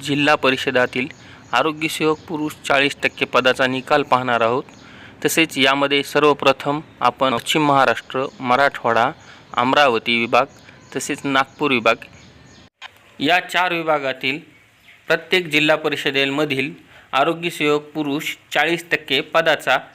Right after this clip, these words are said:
निकाल कोणकोणत्या जिल्ह्यात लागला आहे याची माहिती आपण या एकाच व्हिडिओमध्ये देण्याचा प्रयत्न केला आहे. तरी मित्रांनो, आपण हा व्हिडिओ स्किप न करता संपूर्ण पहा. यामध्ये आपण सर्वप्रथम पश्चिम महाराष्ट्रातील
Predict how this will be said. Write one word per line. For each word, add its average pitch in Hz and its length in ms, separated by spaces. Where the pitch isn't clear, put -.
निकाल 151 300
कोणकोणत्या 139 680
जिल्ह्यात 123 460
लागला 117 420
आहे 117 420
याची 123 360
माहिती 120 600
आपण 143 380
या 147 260
एकाच 175 400
व्हिडिओमध्ये 147 560
देण्याचा 143 480
प्रयत्न 143 400
केला 143 380
आहे. 139 200
तरी 180 180
मित्रांनो, 156 500
आपण 165 460
हा 165 220
व्हिडिओ 147 420
स्किप - 380
न 170 220
करता 156 460
संपूर्ण 151 680
पहा. 160 320
यामध्ये 143 600
आपण 123 380
सर्वप्रथम 135 640
पश्चिम 147 500
महाराष्ट्रातील 117 840